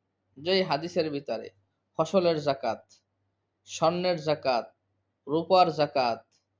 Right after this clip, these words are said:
এবং চতুষ্প জন্তু জানোয়ার যেগুলোর উপরে জাকাত ফরজ, সেগুলো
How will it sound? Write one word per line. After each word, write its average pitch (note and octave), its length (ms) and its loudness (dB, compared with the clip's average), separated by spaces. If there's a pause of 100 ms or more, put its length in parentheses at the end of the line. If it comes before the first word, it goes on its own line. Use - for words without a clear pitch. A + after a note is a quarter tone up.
(360)
এবং E3 460 -2 (140)
চতুষ্প - 920 -4
জন্তু E3 420 -2
জানোয়ার D#3 340 -2
যেগুলোর D3 300 -2
উপরে D3 280 -2
জাকাত C3 520 -2 (1000)
ফরজ, F3 520 4 (480)
সেগুলো E3 400 0